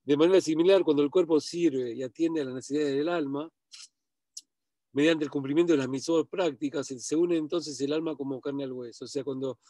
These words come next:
hacemos mitzvot, nuestro cuerpo se une al alma. Entonces hay unidad y, y el alma puede respo-, re-, reposar en el cuerpo. A su vez, el cuerpo oye el sonido de sus suspiros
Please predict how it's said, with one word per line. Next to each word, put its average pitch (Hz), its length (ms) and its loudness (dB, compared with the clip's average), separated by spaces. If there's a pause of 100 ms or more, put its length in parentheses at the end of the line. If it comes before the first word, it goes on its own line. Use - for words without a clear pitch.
(200)
hacemos 175 360 2
mitzvot, 180 560 2 (500)
nuestro 147 240 2
cuerpo 175 240 4
se 151 120 0
une 151 200 2
al 170 120 4
alma. 117 420 -4 (260)
Entonces 147 260 -2
hay 143 80 4
unidad 143 500 0
y, 117 400 -6 (300)
y 135 40 0
el 139 80 6
alma 147 260 4
puede 139 500 6
respo-, 135 320 -2
re-, 131 560 -2 (260)
reposar 139 380 2
en 135 100 4
el 135 60 0
cuerpo. 127 340 -2
A 120 60 -4
su 156 140 -4
vez, 175 160 4
el 156 100 2
cuerpo 156 300 2
oye 175 260 4
el 143 80 -2
sonido 147 320 0
de 139 60 0
sus 127 180 -8
suspiros 170 500 -2